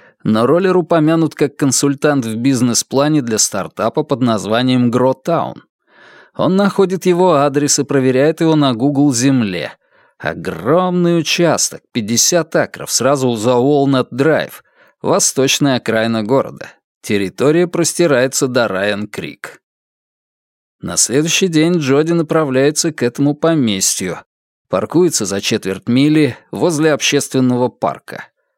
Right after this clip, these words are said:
Достаёт из машины рюкзак, содержащий, среди прочего, клейкую ленту и стяжки. Он находит поместье Роллера, к которому от Уолнет-Драйв ведёт грунтовая дорога.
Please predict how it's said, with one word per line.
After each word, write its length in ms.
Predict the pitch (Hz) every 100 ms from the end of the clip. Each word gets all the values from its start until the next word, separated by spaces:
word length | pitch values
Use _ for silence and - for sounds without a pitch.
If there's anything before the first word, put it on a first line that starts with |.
| _ -
Достаёт 500 | 87 104 120 120 120
из 100 | 120
машины 520 | 117 120 - 120 113
рюкзак, 560 | 104 92 90 104 143 -
содержащий, 800 | - - 123 117 123 151 - 113
среди 340 | - 120 104
прочего, 500 | 101 120 156 - 135
клейкую 540 | 123 104 123 131 - 117
ленту 360 | 110 135 - 123
и 100 | 120
стяжки. 680 | - - - 80 - - - _ _ _ _ _ _
Он 220 | - 156
находит 500 | 180 175 160 160 156
поместье 600 | - 156 120 110 - 98
Роллера, 480 | 85 104 147 143 120 - _
к 40 | -
которому 480 | 92 - 156 160 139
от 140 | -
Уолнет-Драйв 720 | 117 135 123 104 95 113 135
ведёт 480 | 117 110 98 120 -
грунтовая 600 | 120 123 107 104 101 113
дорога. 600 | 101 107 123 120 - -